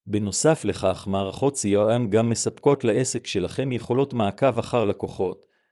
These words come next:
המאפשרות לכם לעקוב אחר אינטראקציות עם הלקוחות שלכם ולעקוב אחר הפעילויות של הלקוחות שלכם כגון ביקורים באתר,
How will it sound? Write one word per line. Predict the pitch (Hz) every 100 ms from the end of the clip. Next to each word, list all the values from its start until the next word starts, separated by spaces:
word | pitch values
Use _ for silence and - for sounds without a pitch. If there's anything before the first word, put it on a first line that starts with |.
| _
המאפשרות | 98 101 95 - 101 139 120
לכם | 107 127
לעקוב | 107 98 - 135
אחר | - - 113
אינטראקציות | 101 101 104 101 - - 110 127 127
עם | 107 104
הלקוחות | 98 - - 139
שלכם | 139 101 - 113 113 120
ולעקוב | 110 110 98 - 135
אחר | 113 131 120
הפעילויות | 113 104 101 104 127 127
של | 107
הלקוחות | 101 101 98 - 139
שלכם | 139 95 87 127 131
כגון | 113 104 151 143
ביקורים | 104 - 110 131 104
באתר, | 104 98 113 95 92